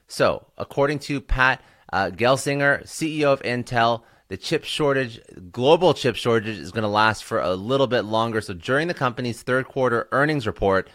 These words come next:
uh, the C E O said that he expects the chip shortage to extend until at least twenty twenty-three. "We're in the worst of it now." Quote,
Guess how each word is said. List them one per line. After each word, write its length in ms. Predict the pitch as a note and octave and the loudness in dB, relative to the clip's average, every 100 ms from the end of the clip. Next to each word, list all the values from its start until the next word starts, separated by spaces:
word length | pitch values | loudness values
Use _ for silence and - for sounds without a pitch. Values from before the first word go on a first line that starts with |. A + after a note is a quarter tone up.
| _ - | _ -2
uh, 240 | G2 F2 | 0 0
the 120 | C#2 | -2
C 340 | G2+ D#3+ E3+ E3+ | -6 -6 -4 0
E 40 | |
O 80 | D#3 | 0
said 340 | - D#3 C#3+ | 0 -2 0
that 160 | A#2 A#2 | 0 0
he 140 | - | -2
expects 460 | C3 - - D3 - | -8 -8 -2 -2 -2
the 80 | - | -8
chip 180 | D#3 C#3 | -8 -4
shortage 340 | D3 C3+ C3 | -2 -2 -4
to 80 | B2 | -8
extend 380 | - - A#2+ G#2+ | -6 -2 -2 -4
until 240 | G#2+ A#2+ | -6 -4
at 120 | E2 | -2
least 220 | A2+ A2+ | -4 -6
twenty 260 | - A2+ G#2 | -6 -6 -6
twenty-three. 600 | - F#2 F2+ - A2+ D#2 _ _ _ _ | -6 -6 -6 -4 -4 -4 _ _ _ _
"We're 100 | A2 | -4
in 60 | A2+ | -2
the 80 | A2+ | 2
worst 280 | D3 D#3+ D3+ | 2 2 0
of 100 | A2+ | -4
it 80 | |
now." 260 | F2+ E2+ C#2 | -2 -4 -4
Quote, 440 | - - G2 - | -6 0 0 0